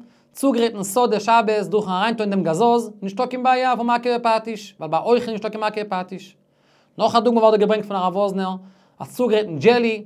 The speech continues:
דארף גיסן וואסער אויף די דזשעלי און זי ווערט, אז א דזשעלי, איז אלס מכה בפטיש נישט שטא אין דעם. דער מעשה אסר תורה עס אלס נולד, מיט דעם בעזרת השם סוף סימן.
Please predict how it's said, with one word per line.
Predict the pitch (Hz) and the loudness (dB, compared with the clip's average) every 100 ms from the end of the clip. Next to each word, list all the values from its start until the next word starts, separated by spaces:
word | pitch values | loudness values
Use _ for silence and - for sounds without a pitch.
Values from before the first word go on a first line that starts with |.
| - _ _ _ - | -16 _ _ _ -2
דארף | 196 196 | 0 0
גיסן | 190 208 175 | -2 -6 -2
וואסער | 190 214 208 190 | 0 0 0 -2
אויף | 175 | -2
די | 143 | -4
דזשעלי | 139 214 208 196 | -2 0 0 -2
און | 190 | -4
זי | 165 151 | -8 -6
ווערט, | 180 196 196 - _ - | -2 -2 -2 -14 _ -16
אז | 123 | -14
א | 113 | -6
דזשעלי, | 196 214 214 214 _ _ 170 | -4 -4 -6 -10 _ _ -6
איז | |
אלס | 170 165 - - _ _ _ | -4 -4 -12 -20 _ _ _
מכה | 214 226 226 | -2 0 0
בפטיש | 233 226 220 208 | 2 2 2 -4
נישט | 226 | -4
שטא | 247 | -2
אין | 269 247 | -2 -2
דעם. | 214 196 - _ _ _ - | -4 -8 -18 _ _ _ -4
דער | 226 | 0
מעשה | 294 247 226 262 | 0 0 4 4
אסר | 247 | 4
תורה | 233 220 | 0 -2
עס | 202 | 0
אלס | 165 - | -4 -4
נולד, | 240 285 277 233 220 | 0 2 4 4 4
מיט | 202 | 0
דעם | 185 220 | -2 0
בעזרת | 208 202 | 0 0
השם | 196 196 | -2 -4
סוף | 196 214 | -2 -2
סימן. | - 180 156 | -2 -6 -8